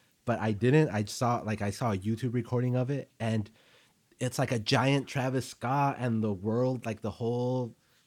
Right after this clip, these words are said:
sky is changing colors, and he's morphing into these things, and gravity suddenly goes away, and it's just, like, and there's thousands of people there 'cause you can see their avatars, and they're all, like, dancing or <laughs> freaking out and things like that. And I was just like,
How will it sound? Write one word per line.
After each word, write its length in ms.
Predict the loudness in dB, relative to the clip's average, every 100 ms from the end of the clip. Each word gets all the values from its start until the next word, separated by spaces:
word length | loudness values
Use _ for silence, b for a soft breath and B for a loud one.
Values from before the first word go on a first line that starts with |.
| _
sky 440 | -14 -6 -4 0
is 180 | 0 -2
changing 520 | -2 -4 -2 -4 -6
colors, 560 | -4 -2 0 0 0 -2
and 160 | -4
he's 260 | -4 -6 -4
morphing 500 | -4 -2 -2 -2 -6
into 200 | -6 -6
these 240 | -4 -6
things, 440 | -4 -2 0 0 0
and 140 | -4 b b b
gravity 420 | -4 0 0 2 0
suddenly 380 | 2 2 4
goes 320 | 2 2 2 2
away, 500 | 2 4 6 6 4
and 140 | 2
it's 120 | 0
just, 200 | 0 0
like, 300 | 2 2 0 b b b b 0
and 180 | 4 6
there's 220 | 4 2 -4
thousands 420 | 0 2 2 2 2
of 140 | 0
people 260 | 0 0 2
there 160 | 2
'cause 160 | 0 -4
you 80 | -2
can 160 | -4
see 160 | -2 0
their 160 | 2
avatars, 760 | 2 0 0 0 0 0 -2 -8 b b -4
and 100 | 0
they're 100 | 4
all, 120 | 4
like, 220 | 4 0
dancing 460 | -2 0 0 0 0
or 60 | 0
<laughs> 100 | 0
freaking 340 | 0 2 2
out 180 | 2 0
and 120 | 0
things 220 | 0 0
like 160 | 0 0
that. 180 | -2 -2
And 240 | -2 -2 -2 B B B B
I 120 | 2
was 120 | 2 4
just 160 | 0
like, 240 | 0 -2